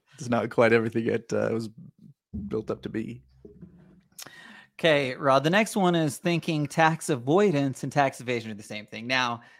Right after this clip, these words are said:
Speaker 2: we say this one kind of tongue in cheek because I'm, I'm hopeful that nobody actually thinks that those are the same thing.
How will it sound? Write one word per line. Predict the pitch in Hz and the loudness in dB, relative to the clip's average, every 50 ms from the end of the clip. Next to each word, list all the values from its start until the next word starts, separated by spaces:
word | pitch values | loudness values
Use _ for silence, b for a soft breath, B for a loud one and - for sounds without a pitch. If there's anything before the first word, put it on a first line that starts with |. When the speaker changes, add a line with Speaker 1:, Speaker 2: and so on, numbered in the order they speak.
| b b 175 | b b -20
Speaker 2:
we | 170 - 202 196 190 | -16 -10 -6 -4 -4
say | - - 208 196 | -2 0 0 0
this | 170 165 - | 0 -2 -4
one | 170 151 | -6 -6
kind | - - 185 214 220 202 | -4 0 0 2 2 2
of | 185 151 | 2 2
tongue | - 170 165 151 | 2 2 2 2
in | 151 131 | 0 -2
cheek | - - 147 139 - | -2 -2 -4 -4 -4
because | - 127 143 127 127 | -6 -6 -4 -2 -2
I'm, | 127 127 127 - - | -2 -2 -4 -6 -6
I'm | 143 139 | -2 2
hopeful | 151 196 214 202 - - 165 156 | 4 4 4 4 2 0 0 0
that | 139 151 143 | 0 0 0
nobody | 139 143 143 131 135 131 | 2 2 2 2 0 0
actually | 123 120 123 - - - 120 117 113 | 0 0 -2 -4 -6 -10 -10 -10 -8
thinks | 107 - 127 123 113 - | -6 -6 -6 -6 -6 -8
that | - 110 - | -10 -8 -4
those | 117 113 110 - | -4 -4 -4 -4
are | 110 | -6
the | 104 101 | -8 -8
same | - 117 110 104 | -6 -6 -6 -6
thing. | 104 117 113 | -6 -6 -8